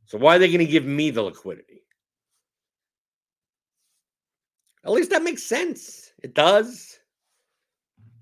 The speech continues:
Is it done properly technology-wise? I don't think so.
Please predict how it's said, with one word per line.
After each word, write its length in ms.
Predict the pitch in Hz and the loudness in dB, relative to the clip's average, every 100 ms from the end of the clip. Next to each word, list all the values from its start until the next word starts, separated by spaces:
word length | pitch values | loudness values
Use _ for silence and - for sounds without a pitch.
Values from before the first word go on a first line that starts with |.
| _ 110 | _ -12
Is 100 | 110 | -12
it 180 | 92 | -8
done 280 | - 131 147 | -2 -2 -2
properly 480 | 143 147 147 160 160 | -4 -2 -2 -4 -6
technology-wise? 1000 | 143 127 127 131 165 160 214 220 240 240 117 | -6 -6 -4 -4 -6 -8 -10 -6 -6 -6 -8
I 80 | |
don't 180 | 123 92 80 | -10 -12 -20
think 140 | - | -20
so. 280 | - - | -20 -20